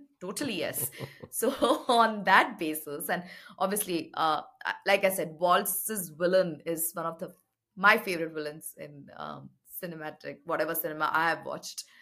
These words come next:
Speaker 1: Uh, also very iconic. So on that basis,
Speaker 2: Yeah.
Speaker 1: I would give it a nine, nine on ten.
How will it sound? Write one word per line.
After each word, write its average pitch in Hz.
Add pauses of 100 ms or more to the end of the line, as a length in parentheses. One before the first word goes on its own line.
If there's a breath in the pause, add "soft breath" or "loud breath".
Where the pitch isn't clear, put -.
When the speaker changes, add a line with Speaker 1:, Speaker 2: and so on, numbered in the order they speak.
(300 loud breath)
Speaker 1:
Uh, -
also 190
very 175
iconic. 151 (280)
So 185
on 190
that 208
basis, -
Speaker 2:
Yeah. 214
Speaker 1:
I -
would 180
give 185
it 185
a 175
nine, 165 (440)
nine 170
on 165
ten. 160